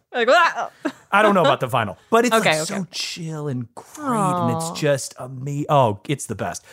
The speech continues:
Speaker 2: Dorfromantik. It was, like, ten bucks on
Speaker 1: On Steam?
Speaker 2: Steam.
Speaker 1: Okay.
Speaker 2: I, I'm guessing they probably have it for Switch, or it will come out for Switch also. It feels like a very Switchian game.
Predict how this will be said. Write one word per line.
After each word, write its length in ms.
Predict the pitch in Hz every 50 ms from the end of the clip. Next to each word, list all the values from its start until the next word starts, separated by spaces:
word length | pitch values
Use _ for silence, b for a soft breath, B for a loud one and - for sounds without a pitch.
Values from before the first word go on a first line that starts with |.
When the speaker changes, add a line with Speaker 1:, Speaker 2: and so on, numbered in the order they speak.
| B B
Speaker 2:
Dorfromantik. 1040 | - 185 196 233 233 233 240 240 202 185 175 165 156 156 147 - 156 151 151 - - _ b b b b b b b
It 140 | 170 170 -
was, 160 | 175 147 -
like, 180 | 151 139 -
ten 280 | - - 202 208 208 202
bucks 640 | 156 175 165 160 160 160 - - - - - - - b b b b b
on 140 | b 147 143
Speaker 1:
On 80 | 247 233
Steam? 340 | - - 254 240 247 254 165
Speaker 2:
Steam. 300 | 160 151 151 151 147 - b b b b
Speaker 1:
Okay. 160 | 214 214 226 180
Speaker 2:
I, 280 | 175 151 156 156 156 _ _ -
I'm 160 | 151 170 160
guessing 440 | 131 - 185 190 208 - - 254 240
they 80 | 208 156
probably 440 | - - - 151 156 170 190 208
have 220 | 202 190 190 190 196
it 80 | 202
for 140 | 160 - 196
Switch, 380 | - - - 180 185 190 185 -
or 100 | 165 143
it 60 | 135
will 120 | 127 123
come 240 | - - - 147 139
out 160 | 139 147 139
for 80 | - 139
Switch 280 | 131 - - 143 127 -
also. 240 | 131 131 127 - 131
It 40 | -
feels 240 | - - 160 147
like 80 | - 143
a 40 | 131
very 140 | 139 127 113
Switchian 680 | - - - - 143 131 - - 147 131 127 123 120 117
game. 380 | 120 117 117 117 120 131 139